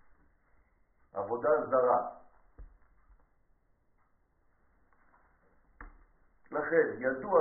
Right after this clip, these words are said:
שיציאת מצרים, כל זה הוא אומר במשפט אחד, הוא התגלות הדעת. הדעת, זאת הפונקציה שלה.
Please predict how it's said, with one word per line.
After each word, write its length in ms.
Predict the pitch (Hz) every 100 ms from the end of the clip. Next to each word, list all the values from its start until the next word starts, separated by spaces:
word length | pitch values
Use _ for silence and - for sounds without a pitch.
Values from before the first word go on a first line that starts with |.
| -
שיציאת 440 | 143 151 151 190 185
מצרים, 540 | 175 - 135 123 127
כל 200 | - 185
זה 60 | 175
הוא 180 | 175 -
אומר 180 | 185 160
במשפט 460 | 151 147 - 170 170
אחד, 260 | - 123 - - - _ _
הוא 340 | 110 180 - 170
התגלות 520 | 165 - 117 - - -
הדעת. 640 | - 110 87 - - - _ _ _ - _ _ _ _ _ _ -
הדעת, 440 | 98 85 180 226 - - -
זאת 280 | - 175 175
הפונקציה 440 | - 156 139 120 -
שלה. 180 | 92